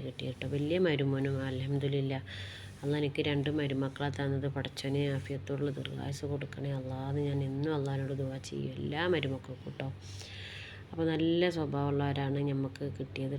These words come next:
ട്ടോ. സ്വത്തും മുതലൊക്കെ എന്ത്, അതൊക്കെ അള്ളാ തരുന്നതല്ലേ, അതൊക്കെ ഇവിടെ ഇട്ടെറിഞ്ഞ് പോണതാ. മനസ്സമാധാനത്തിൽ മക്കൾ ജീവിക്കണ്ടോ, അതാണ് നമ്മൾ നോക്കേണ്ടത്. അപ്പൊ അൽഹംദുലില്ലാ, കുഴപ്പമൊന്നുങ്ങളൊന്നുമില്ല.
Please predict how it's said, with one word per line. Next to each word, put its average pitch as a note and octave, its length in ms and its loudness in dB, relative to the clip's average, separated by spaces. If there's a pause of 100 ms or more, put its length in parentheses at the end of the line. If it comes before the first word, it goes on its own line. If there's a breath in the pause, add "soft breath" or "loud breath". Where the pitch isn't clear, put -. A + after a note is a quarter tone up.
ട്ടോ. C3+ 100 -4 (600 loud breath)
സ്വത്തും D3+ 400 -2
മുതലൊക്കെ D3 460 4
എന്ത്, C3+ 180 2 (240)
അതൊക്കെ C#3+ 320 -4
അള്ളാ D3 240 2
തരുന്നതല്ലേ, C#3 480 2
അതൊക്കെ C#3+ 240 0
ഇവിടെ D3 180 2
ഇട്ടെറിഞ്ഞ് C#3+ 420 2
പോണതാ. C3+ 340 0 (100)
മനസ്സമാധാനത്തിൽ C#3+ 880 0 (120)
മക്കൾ C#3+ 240 0 (140)
ജീവിക്കണ്ടോ, C#3 640 2
അതാണ് C#3 320 2
നമ്മൾ C3+ 260 2
നോക്കേണ്ടത്. C3+ 560 -6 (1040 loud breath)
അപ്പൊ D3 220 -2 (1300 loud breath)
അൽഹംദുലില്ലാ, D#3 580 6 (200)
കുഴപ്പമൊന്നുങ്ങളൊന്നുമില്ല. D3+ 1080 6